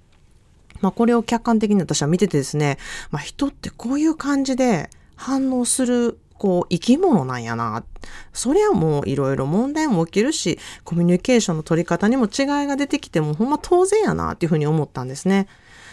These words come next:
もしここでそれが反応しないことっていうふうにね、頭でみんな浮かべて、こう、意識してたら、どうなったのかなって思ったんですよ。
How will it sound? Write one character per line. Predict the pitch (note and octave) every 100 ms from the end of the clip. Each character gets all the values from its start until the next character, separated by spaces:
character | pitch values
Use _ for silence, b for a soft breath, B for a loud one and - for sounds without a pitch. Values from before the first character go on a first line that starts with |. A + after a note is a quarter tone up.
| B B
も | D4+
し | F#4 B3
こ | - A3
こ | B3 A#3+
で | G3 F#3
そ | D3+ A#3
れ | A3+
が | A3 A3 C#3 - - - - _
反 | - D4 F4+ F4+
応 | E4+
し | - D4
な | C#4
い | E3
こ | - -
と | - -
っ | -
て | G#3
い |
う |
ふ | G3+
う |
に | D3+
ね、 | C3 - b b _
頭 | E3 - B3+ G3+
で | D3+
み | C#3 E3+ E4
ん |
な | A4
浮 | D#3
か | - E3
べ | C#3+
て、 | - C#3+ - b b b
こ | D#3+ C#3+ -
う、 |
意 | F#3
識 | - - C#3+
し | -
て | D#3
た | C3+
ら、 | C3 B2 - _ _ _ _ _ _ _ -
ど | -
う | G3+
な | E4
っ | B3
た | D#3
の | C#3
か | C3
な | B2+ B2
っ |
て | -
思 | D#3 C#3+
っ |
た | D3
ん | C3
で |
す | C3
よ。 | B2+